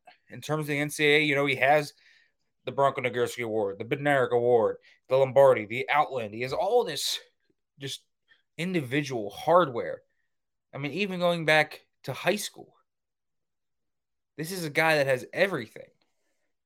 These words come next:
But understand, he does not have that ring. At any level, he doesn't have a championship ring.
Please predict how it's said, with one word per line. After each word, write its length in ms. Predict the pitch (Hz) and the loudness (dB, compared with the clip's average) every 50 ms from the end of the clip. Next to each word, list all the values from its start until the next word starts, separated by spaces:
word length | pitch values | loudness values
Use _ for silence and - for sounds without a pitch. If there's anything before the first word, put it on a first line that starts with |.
| _ _ _ _ _ _ _ _ _ _ _ _ _ _ _ _ _ _ _ _ | _ _ _ _ _ _ _ _ _ _ _ _ _ _ _ _ _ _ _ _
But 120 | 156 143 | -2 0
understand, 800 | 135 180 196 185 156 139 - - - 170 160 135 110 101 95 - - _ _ _ _ _ _ _ _ _ _ _ _ _ _ _ _ _ _ _ _ _ _ _ _ _ _ _ _ - | 0 0 0 0 -4 -4 -4 -2 0 0 2 2 0 -2 -6 -12 -20 _ _ _ _ _ _ _ _ _ _ _ _ _ _ _ _ _ _ _ _ _ _ _ _ _ _ _ _ -20
he 180 | - 113 131 135 | -10 -8 -6 -4
does 160 | 131 127 - | -4 -6 -4
not 280 | 127 131 127 131 131 123 | -4 -2 -2 0 -2 -2
have 240 | 127 120 113 101 | -2 -4 -4 -2
that 160 | 107 107 - - | -4 -8 -8 -8
ring. 240 | 104 107 90 80 - _ _ _ _ _ _ _ _ _ _ _ _ _ _ _ _ _ _ _ _ _ _ _ _ _ _ _ _ _ _ _ _ _ _ - | -10 -10 -10 -12 -14 _ _ _ _ _ _ _ _ _ _ _ _ _ _ _ _ _ _ _ _ _ _ _ _ _ _ _ _ _ _ _ _ _ _ -4
At 100 | 120 90 | -2 -2
any 240 | 131 151 185 208 | 0 -2 -2 0
level, 480 | 190 160 165 190 202 156 104 95 - - _ | 2 4 4 4 2 2 -4 -10 -12 -16 _
he 100 | - 139 | -8 -6
doesn't 200 | 139 139 139 135 | -6 -4 -4 -4
have 120 | 135 135 131 | -4 -4 -4
a 60 | 131 | -4
championship 480 | - 139 127 120 127 127 - 147 139 | -4 -6 -6 -8 -8 -10 -10 -8 -6
ring. 260 | 160 190 202 156 - | -6 -6 -6 -8 -10